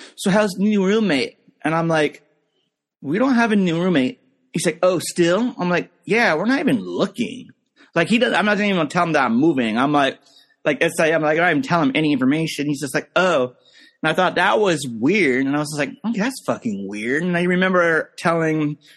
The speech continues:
my roommates that I'm moving, like, I'm leaving the week of December twelfth. I'm outta here. Like, adios. Um, but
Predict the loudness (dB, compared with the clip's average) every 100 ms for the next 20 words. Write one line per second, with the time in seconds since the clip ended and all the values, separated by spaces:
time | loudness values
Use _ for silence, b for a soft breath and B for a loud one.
0 | b 0 2 2 0 -2 -2 0 2 2
1 | 2 2 2 0 -2 -2 -2 0 2 2
2 | -2 -4 -2 0 2 2 2 0 0 -4
3 | -4 -2 0 0 -2 0 0 0 -2 -2
4 | -2 0 0 0 -2 -4 -6 -8 _ _
5 | -10 -8 -8 -2 0 0 0 -2 -8 -16
6 | B B B B B B -2 0 2 0
7 | 0 -2 -4 -10 _ -20 _ _ _ _
8 | _ _ _ _ -4 0 2 2 0